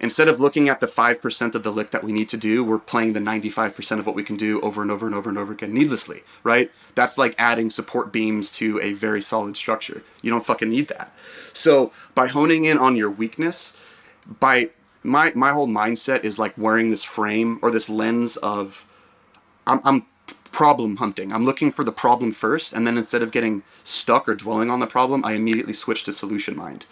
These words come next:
My girlfriend fucking hates me for it. I have friends in my life who hate me for it. That's just what I do everywhere. I always see problems, but instead of just being like, "Nah, that sucks," I provide some solution. Some people hate that, but at least it makes me feel <laughs> okay.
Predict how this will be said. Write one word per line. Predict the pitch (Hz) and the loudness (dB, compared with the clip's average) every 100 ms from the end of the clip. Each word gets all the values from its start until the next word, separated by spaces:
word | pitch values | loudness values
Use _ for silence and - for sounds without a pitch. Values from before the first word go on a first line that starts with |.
| - - - - | -20 -20 -20 -10
My | 113 117 | -2 0
girlfriend | 98 120 127 135 123 117 | 2 0 2 2 2 0
fucking | 123 117 113 | 0 0 -2
hates | 117 117 | -2 -2
me | 120 | -4
for | 113 120 120 | -2 0 2
it. | 117 - - | 2 -2 -8
I | 113 | -6
have | 107 | -4
friends | - 113 113 | -2 0 0
in | 110 | 0
my | 110 | 0
life | 107 113 - | 2 0 -2
who | |
hate | 113 110 | -6 -4
me | 110 | -4
for | - 117 | -2 -2
it. | 110 | 0
That's | 113 | -4
just | - 104 | -4 -2
what | 113 | -2
I | 110 | -2
do | 110 107 | -2 -2
everywhere. | 107 123 139 151 156 - - | -2 0 2 0 -2 -16 -4
I | 110 | 0
always | 117 120 113 | 2 2 0
see | 120 | -4
problems, | - 117 110 117 120 - - - - | 2 4 4 0 -4 -6 -12 -20 -8
but | - | -2
instead | 113 123 120 | 0 2 2
of | |
just | 113 110 | 0 -4
being | 120 110 | -2 -2
like, | 107 101 | -2 -2
"Nah, | 113 110 | -2 -2
that | 104 | -2
sucks," | - 117 120 - - - _ | -2 0 0 -2 -10 -16 _
I | - | -4
provide | 104 110 107 107 | -2 0 0 0
some | - 107 | -2 -2
solution. | - 107 107 - 120 123 _ _ _ | -2 -4 -4 -2 -4 -4 _ _ _
Some | - 107 | -6 -4
people | 101 107 110 | -4 -4 -2
hate | 107 104 | -4 0
that, | 120 117 | 0 0
but | 104 | -2
at | 104 | -4
least | 107 101 - | -4 -6 -6
it | 107 | -4
makes | 101 - | -4 -4
me | 107 | -6
feel | - 117 | -4 -2
<laughs> | |
okay. | - - 160 | 0 0 -2